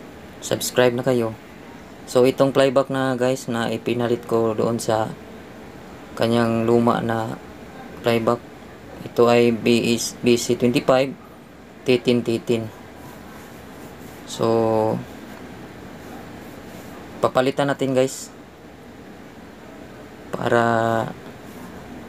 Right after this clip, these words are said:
matingnan natin kung ano ang kanyang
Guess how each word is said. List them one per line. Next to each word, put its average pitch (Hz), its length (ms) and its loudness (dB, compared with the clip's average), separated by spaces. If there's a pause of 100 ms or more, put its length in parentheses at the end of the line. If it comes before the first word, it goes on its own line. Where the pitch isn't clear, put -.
(640)
matingnan 120 480 4
natin 117 320 2
kung 117 160 -4
ano 117 320 0
ang 113 400 -4
kanyang 113 560 0